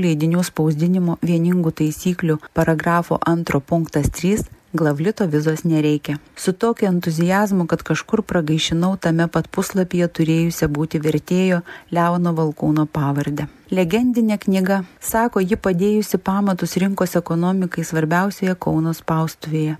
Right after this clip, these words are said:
Mat ten triūsė vyrai, pajutę, jog knygos tyko žūtis, pagamino kelis šimtus Laužinio atspaudų, kuriuos vėliau pardavinėjo po šimtą rublių. Girdėjau iš žmogaus, kuris sakėsi pats nusipirkęs. Po knygos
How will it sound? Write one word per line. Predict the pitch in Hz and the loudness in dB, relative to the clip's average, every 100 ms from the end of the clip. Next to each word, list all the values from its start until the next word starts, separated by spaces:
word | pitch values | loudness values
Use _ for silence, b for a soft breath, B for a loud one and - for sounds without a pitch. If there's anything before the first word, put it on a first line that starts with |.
| - | -6
Mat | 165 170 - | -2 -2 0
ten | 196 196 | 0 2
triūsė | 196 208 202 170 | 2 0 0 -2
vyrai, | 156 190 214 175 | 0 0 2 0
pajutę, | - 165 160 196 170 | 0 0 0 -2 -2
jog | 151 156 - | -2 -2 -2
knygos | 180 190 180 156 | -2 0 0 -2
tyko | - - - | -2 -12 -2
žūtis, | 165 156 151 202 214 - - | -2 -2 -2 -2 -4 -8 -2
pagamino | 175 175 185 220 202 | 0 2 2 2 0
kelis | 180 180 214 - | 0 0 0 0
šimtus | 202 185 190 - | 0 0 -4 -4
Laužinio | 170 165 170 170 170 170 - | 0 2 2 2 2 0 -2
atspaudų, | 156 - - 156 151 160 156 _ _ | -8 -4 0 0 2 -2 -2 _ _
kuriuos | - 165 170 170 | -2 2 2 0
vėliau | 156 175 208 | -2 0 -2
pardavinėjo | 196 170 175 170 170 175 175 160 | -2 -2 0 0 2 2 0 -2
po | - | -4
šimtą | 143 - 165 - 156 | -4 -2 -4 -2 0
rublių. | 156 147 156 - - | 0 0 -4 -8 -8
Girdėjau | 170 190 175 208 208 175 | -2 0 0 2 0 0
iš | 180 180 | -2 0
žmogaus, | 170 170 196 190 | 0 0 -2 -2
kuris | - 147 - | -2 0 0
sakėsi | 180 190 175 - 160 - - | 0 0 -2 -4 -6 -6 -4
pats | 185 180 165 | -2 -2 -2
nusipirkęs. | 151 - - 156 151 - - - _ | 0 -2 0 -2 -2 -8 -10 -16 _
Po | - 170 | -2 0
knygos | - 226 214 185 - | 2 2 4 0 0